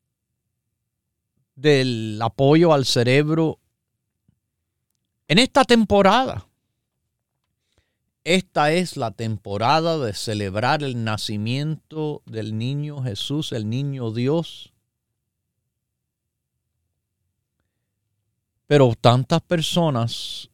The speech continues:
en estos tiempos, con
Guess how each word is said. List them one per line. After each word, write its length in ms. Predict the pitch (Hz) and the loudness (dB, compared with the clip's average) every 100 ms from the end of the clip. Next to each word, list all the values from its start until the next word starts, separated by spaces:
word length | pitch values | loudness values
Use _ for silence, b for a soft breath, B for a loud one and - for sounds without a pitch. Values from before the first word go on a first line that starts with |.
| _ | _
en 120 | 117 | 0
estos 420 | 120 170 - 202 185 _ | 2 2 0 -2 -2 _
tiempos, 1040 | 190 220 190 - 120 113 - - - - _ _ _ _ _ _ _ _ _ _ _ _ _ _ _ _ _ _ _ _ _ _ _ | 0 2 0 -4 -8 -8 -8 -8 -10 -18 _ _ _ _ _ _ _ _ _ _ _ _ _ _ _ _ _ _ _ _ _ _ _
con 260 | - 113 107 | -6 -2 -2